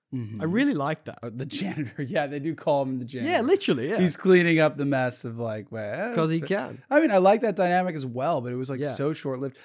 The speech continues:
Speaker 1: I guess, like, the problem is that dynamic feels like it needed to be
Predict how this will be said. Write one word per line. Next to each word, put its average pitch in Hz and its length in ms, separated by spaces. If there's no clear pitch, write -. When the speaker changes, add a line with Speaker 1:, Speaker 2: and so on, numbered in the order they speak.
Speaker 1:
I 156 120
guess, 247 240
like, 233 300
the 151 140
problem 151 560
is 120 200
that 139 180
dynamic 135 500
feels 127 220
like 123 100
it 110 100
needed 117 200
to 113 60
be 110 120